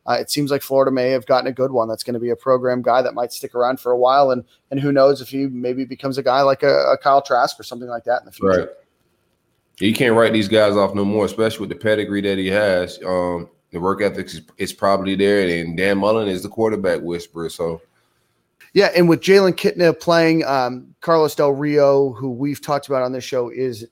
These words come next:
Speaker 1: ineligible to play this year due to a transfer. Uh, so this is the guy that, that Florida's gonna wanna watch, and, and who knows, you know, when they come in and they're able to develop, if, if he not, might not be a guy that,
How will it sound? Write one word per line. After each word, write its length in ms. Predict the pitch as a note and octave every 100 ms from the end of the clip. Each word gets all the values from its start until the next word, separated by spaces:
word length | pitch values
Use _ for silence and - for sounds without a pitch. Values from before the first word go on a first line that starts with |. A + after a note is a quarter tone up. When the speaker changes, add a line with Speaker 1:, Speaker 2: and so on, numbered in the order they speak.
| _ _ _ _ _ _ _
Speaker 1:
ineligible 540 | D3+ D3+ D3 C#3 B2+ C#3
to 80 |
play 260 | A#2+ D3 C#3+
this 180 | C#3 -
year 140 | C#3+
due 140 | C3 B2+
to 80 |
a 60 | A#2
transfer. 680 | A2+ D3 C3+ B2+ C#3+ C3 C3 - _ -
Uh, 260 | B2 B2
so 220 | A#2 - B2+
this 260 | D3+ -
is 80 | E3
the 80 | C#3+
guy 160 | C#3+
that, 240 | C#3 C#3 -
that 140 | C#3+
Florida's 460 | - C#3+ D3 D3 -
gonna 200 | C#3+ C#3
wanna 440 | C3+ C3 C#3 C#3+
watch, 360 | C#3+ D3+ - -
and, 140 | A2+
and 180 | A#2 B2
who 160 | B2 E3
knows, 460 | D3 D3 D3+ D3
you 380 | - _ _ C#3
know, 20 |
when 140 | C3+ C3+
they 80 |
come 200 | C3 C#3
in 140 | C3+ C#3
and 80 | C#3+
they're 120 | B2+
able 160 | C3
to 100 | C3
develop, 420 | C3+ B2+ B2+ C#3+ C3+
if, 180 | B2+
if 220 | B2 C3+ -
he 120 | C#3
not, 220 | C#3 B2
might 220 | C3+ B2+
not 180 | C3 B2
be 120 | C3+
a 40 | B2
guy 320 | B2+ B2 B2+
that, 260 | B2+ A#2+